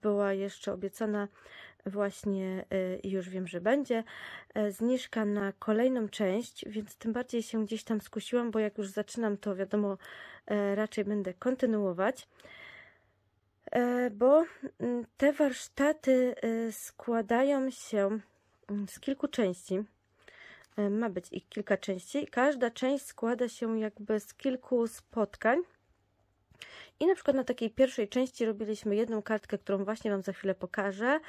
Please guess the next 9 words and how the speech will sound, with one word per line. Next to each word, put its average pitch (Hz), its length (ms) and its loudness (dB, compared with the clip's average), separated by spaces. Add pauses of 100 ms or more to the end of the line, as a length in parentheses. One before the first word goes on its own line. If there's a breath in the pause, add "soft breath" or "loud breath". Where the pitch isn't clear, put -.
(400 loud breath)
e, 220 200 4
drugą 240 420 2
kartkę 226 520 -2
D 196 260 2
L, 208 220 4
też, - 460 -2
e, - 80 -2
taką 190 520 -2
fajną, 202 540 0